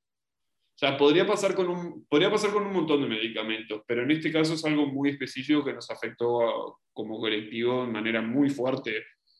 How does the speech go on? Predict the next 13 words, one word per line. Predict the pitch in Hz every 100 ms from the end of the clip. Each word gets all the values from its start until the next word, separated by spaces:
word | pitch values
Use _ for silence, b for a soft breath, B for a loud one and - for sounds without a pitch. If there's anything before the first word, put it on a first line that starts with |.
| _ _ _ _
por | 113
casi | - 120 131
una | 113
década | 117 120 107
entera. | 101 120 110 98 - _ _ _
Entonces, | 104 104 120 117 113 117 104 - - _ _ _ _ _ _ _ _ _ _ _ _
nada, | - 104 - 120 160 151 139
también | 139 170
empezás | 202 190 175
como | 160 170 156
también | 123 131 139
a... | 127 -
a, | 120 120 120